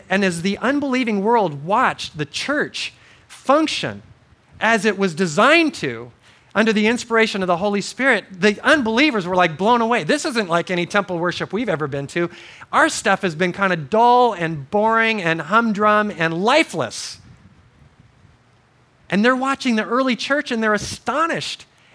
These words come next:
and it says that everyone, including the unbelievers, they were in awe. The believers were in awe.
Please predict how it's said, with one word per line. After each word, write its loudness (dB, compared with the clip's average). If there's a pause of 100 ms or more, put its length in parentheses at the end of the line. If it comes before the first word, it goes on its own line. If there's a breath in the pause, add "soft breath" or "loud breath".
and 2
it -2
says 0
that 0
everyone, 0
including -4
the 0
unbelievers, -2
they 0
were 0
in -2
awe. 2 (300 loud breath)
The 4
believers 4
were 4
in 2
awe. 2